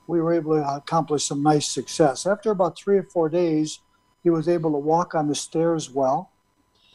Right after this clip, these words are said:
He was able to walk without his crutches or cane. So we were doing good things in three or four days. So then I left. I had a feeling that I'd hear back from them.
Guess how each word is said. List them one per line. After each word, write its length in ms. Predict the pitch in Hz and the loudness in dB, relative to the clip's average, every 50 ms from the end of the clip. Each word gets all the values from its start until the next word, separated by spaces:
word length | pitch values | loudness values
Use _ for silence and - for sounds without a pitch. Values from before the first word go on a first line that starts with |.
| _ _ _ | _ _ _
He 80 | _ 175 | _ -2
was 220 | 160 160 147 143 | -2 -2 0 2
able 260 | 170 170 160 151 160 160 | 0 2 2 0 -2 -4
to 140 | 160 - 151 | -4 -8 -6
walk 400 | 131 139 156 160 170 165 160 - | 2 4 6 6 4 4 -2 -8
without 280 | 147 123 151 147 147 | -6 0 0 0 2
his 160 | 143 139 - | 0 -2 -4
crutches 520 | - - - 165 165 160 - - 151 127 139 | -8 -4 -2 -2 0 0 -2 -4 -4 -4 -4
or 80 | 139 | -8
cane. 560 | 127 - - - 170 160 143 139 147 170 190 - _ _ _ _ _ _ _ _ _ _ _ _ | -8 -8 -6 -2 2 2 2 2 0 -4 -8 -12 _ _ _ _ _ _ _ _ _ _ _ _
So 140 | - 247 | -4 -2
we 160 | 233 226 247 247 | 0 0 2 0
were 120 | 240 233 | 0 0
doing 220 | 180 220 220 208 196 | 0 0 0 0 2
good 200 | 214 208 208 - | 0 -2 -2 -2
things 280 | - 226 214 196 151 | -2 0 0 0 -2
in 100 | 156 143 | -4 -8
three 200 | - - - 175 | -6 0 0 2
or 40 | 160 | 2
four 240 | 160 - 170 160 156 | 0 -2 -2 -2 0
days. 440 | 185 240 240 175 127 127 120 - - _ _ _ _ _ _ _ _ _ _ _ _ _ _ _ | 2 0 0 0 -2 -6 -10 -16 -16 _ _ _ _ _ _ _ _ _ _ _ _ _ _ _
So 180 | - - 202 | -4 -4 -2
then 180 | 190 220 226 214 | 0 0 0 2
I 120 | 202 185 | 2 0
left. 500 | 170 175 175 156 - - - _ - - _ _ _ _ _ _ _ _ _ _ _ _ - - - | 2 0 0 0 -2 -6 -12 _ -20 -20 _ _ _ _ _ _ _ _ _ _ _ _ -20 -6 -2
I 120 | 233 254 | 0 0
had 200 | 285 294 285 262 | 2 2 2 0
a 60 | 233 | 0
feeling 440 | 175 - - 220 214 214 208 202 180 | -2 -2 -2 -2 0 2 2 0 0
that 160 | 160 156 151 | 0 0 0
I'd 60 | 147 | 0
hear 140 | 135 156 170 | 0 0 -2
back 340 | 165 - 165 160 160 160 - | 0 2 2 2 2 0 -4
from 220 | - - 147 131 | -6 -4 -2 -2
them. 380 | 127 135 123 131 147 170 170 - | 0 0 0 -2 -2 -4 -10 -14